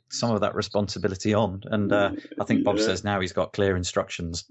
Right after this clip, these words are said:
Speaker 1: for how
Speaker 2: Yeah,
Speaker 1: to, uh,
Speaker 2: yeah, yeah.
Speaker 1: for how to get people to, you know, to implement their videos on YouTube, uh, sorry, on their website successfully. So there are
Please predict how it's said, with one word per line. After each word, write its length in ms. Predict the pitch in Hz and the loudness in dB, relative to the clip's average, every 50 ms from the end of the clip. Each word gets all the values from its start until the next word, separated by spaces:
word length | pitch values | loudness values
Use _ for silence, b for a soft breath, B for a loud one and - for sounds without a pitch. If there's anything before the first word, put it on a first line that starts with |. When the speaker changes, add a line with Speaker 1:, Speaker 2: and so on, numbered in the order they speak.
| - - - | -20 -12 -6
Speaker 1:
for 80 | - 90 | 0 4
how 140 | 101 98 95 | 4 6 4
Speaker 2:
Yeah, 40 | 92 | 4
Speaker 1:
to, 260 | 90 92 92 87 87 | 2 -2 0 2 2
uh, 100 | 87 87 - | 2 2 2
Speaker 2:
yeah, 160 | 95 98 101 | 2 2 2
yeah. 160 | 101 98 98 | 0 -2 -2
Speaker 1:
for 60 | 95 | 0
how 80 | 98 101 | -2 -2
to 100 | 98 - | -2 -4
get 160 | 80 - - - | -10 -14 -12 -6
people 300 | - 101 92 - 95 90 | -6 -6 -4 -4 -6 -4
to, 360 | 85 - 92 87 85 85 85 - | -2 -2 0 0 0 -2 -4 -4
you 120 | - 101 90 | -4 -2 0
know, 140 | 85 85 85 | 0 0 0
to 160 | 85 - 90 | 0 0 2
implement 420 | 92 92 90 - 90 87 87 85 92 | 2 2 2 2 2 2 2 0 2
their 140 | 87 87 82 | 0 0 0
videos 500 | 90 87 92 82 82 82 82 82 101 - | 0 -2 0 2 2 2 2 0 0 0
on 180 | 101 90 87 | 2 2 2
YouTube, 380 | 87 85 87 85 - - - - | 2 0 0 -2 -2 -2 0 2
uh, 120 | 90 92 | 2 2
sorry, 220 | - - 85 85 82 | 2 2 2 2 2
on 100 | 85 80 | 2 2
their 160 | 87 85 82 | 2 2 2
website 400 | 85 85 82 - - 82 80 - | 2 0 0 0 -2 -2 0 -2
successfully. 600 | - - - - 92 87 - - 95 80 82 - B B B B B B B B B B | -4 -4 -4 -4 -4 -4 -4 -4 -4 -4 -4 -4 B B B B B B B B B B
So 240 | - - 175 175 175 | 0 2 2 4 4
there 340 | 147 185 208 220 220 202 | 4 4 4 4 4 6
are 480 | 196 190 185 160 110 85 80 85 92 101 | 6 6 4 4 4 2 0 -2 -4 -6